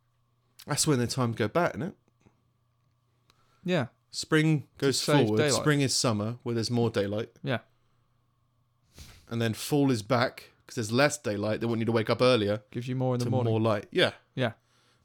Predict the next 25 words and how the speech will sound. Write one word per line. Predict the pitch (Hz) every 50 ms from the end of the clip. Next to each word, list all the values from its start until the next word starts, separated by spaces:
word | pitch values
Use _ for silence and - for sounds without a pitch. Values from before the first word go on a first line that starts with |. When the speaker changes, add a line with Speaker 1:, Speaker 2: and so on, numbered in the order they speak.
| _
Speaker 1:
So | - - 147
more | 151 175 170 165
light. | 175 170 120 104 - - - - _ _ _ _ _ _ _ _ _ _ _ _ _ _ _ _ _ _ _ _ _ _ _ _ _ _ _ _ _ _ _ _
Speaker 2:
I | - 160 180
don't | - - 127 110 92
know. | - 104 110 110 139 - - _
Speaker 1:
That's | - 196 165
the | 190
thing. | 202 254 240 190
I | 143 151
was | 165 156 151
like, | 175 156 139
I | 151
thought, | 151 - 220 208 170
I | 190
thought | 190 - - - 147
you | 143 131
gained | 110 - 143 143 156 170 151 139
Speaker 2:
See, | 131
Speaker 1:
an | 127
Speaker 2:
I | 127 127 135
Speaker 1:
hour | 139 135 131
Speaker 2:
just | 131 135 127
Speaker 1:
of | 110 117
light. | 117 143 170 185 - - - -